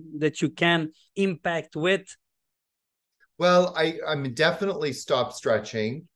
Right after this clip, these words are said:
Speaker 2: Um, and I think that the number one yoga pose that yogis should avoid, which is their number one favorite pose, is child's pose. Um,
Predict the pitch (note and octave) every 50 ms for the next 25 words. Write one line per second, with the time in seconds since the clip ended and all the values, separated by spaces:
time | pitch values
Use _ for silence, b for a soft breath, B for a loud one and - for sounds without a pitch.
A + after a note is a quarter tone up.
0 | b b b b b b _ - B2 A#2+ A#2+ A#2 A2+ A2+ A#2+ A#2 - B2 B2+ B2
1 | B2 B2+ - - A2+ C3 C#3 C3 - - D#3 D#3 C#3 D3+ D3 D3 C3+ B2 A#2+ A#2+
2 | A#2+ A#2+ B2+ C3 C3 B2+ C3 B2+ A#2+ A2+ A2 A2+ A2 B2 A#2+ - - C3 B2+ C3
3 | C3 B2 - A#2+ G#2+ - B2 A#2 A2 G#2+ G#2+ A#2 B2 A#2+ A#2 - - C#3+ A2+ G#2+
4 | G#2 F#2 F#2 G#2 G2+ G#2+ G#2 A2+ C3+ C3 A#2+ A#2 A2 A2 - A#2 G#2+ - A#2+ A2
5 | G#2 G#2+ G#2+ A2 A2+ G#2+ G#2+ G#2+ A2+ G#2+ G2+ G#2 G2 G2 F#2 - B2+ C3+ B2 G#2+
6 | G#2+ G#2 G#2+ - G3+ F#3 - G#3 G#3+ G#3+ G#3+ - - - A3 - - G#3+ - -
7 | B2+ B2+ B2 B2 B2 A#2+ G#2+ - - G#2 F#2+ F2 D#2 D#2 D#2 - - - _ b
8 | b b b b b b b b _ - G#2+ A2 A2 G#2+ G#2+ G#2+ G#2 G#2 G#2 G#2+
9 | G#2+ G#2+